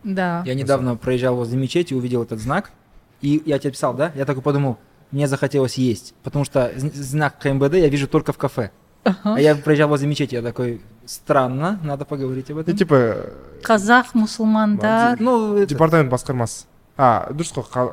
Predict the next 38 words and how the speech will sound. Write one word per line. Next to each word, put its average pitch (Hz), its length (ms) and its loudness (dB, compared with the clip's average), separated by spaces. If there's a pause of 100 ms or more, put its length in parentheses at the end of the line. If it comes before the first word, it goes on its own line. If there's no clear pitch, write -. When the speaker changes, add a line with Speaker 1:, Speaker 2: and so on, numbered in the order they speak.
Speaker 3:
Қа-, 82 160 -14
Қазақстан - 0 -
Speaker 1:
Казах, 135 400 0
Speaker 3:
мұсылман. 202 100 4
Speaker 1:
мусульмандар, 170 680 0
діни 220 320 6
басқарма. 196 320 4
Speaker 3:
Діни 175 160 6
басқармасы, 127 500 2
иә. 101 140 -2 (180)
Speaker 1:
Динг. 190 140 4
Speaker 2:
Дунг, 175 400 6
дунг. 165 240 6
Speaker 1:
Дунг, 254 300 0
Speaker 3:
Дунг. 127 240 -2
Speaker 2:
Да, 208 60 -8
Speaker 1:
да. 139 180 4
Speaker 2:
то 143 80 -2
есть 135 100 -2
я 165 100 4
вижу 160 220 4
знак 147 260 0
дунг 208 180 2
Speaker 3:
Управление 120 260 0
Speaker 2:
в - 20 -2
основном 170 320 2
Speaker 3:
мусульман. 127 220 -4
Speaker 2:
где-то 147 240 2
в 123 240 -8
кафе, 139 260 2
Speaker 1:
Мгм. 131 80 -4 (180)
Speaker 2:
там, 120 180 -2
чтобы, 220 260 -4
Speaker 1:
Мгм. 226 180 -4
Speaker 2:
ну, 180 140 0
что - 160 -2
еда 147 120 2
халяльная. 113 480 0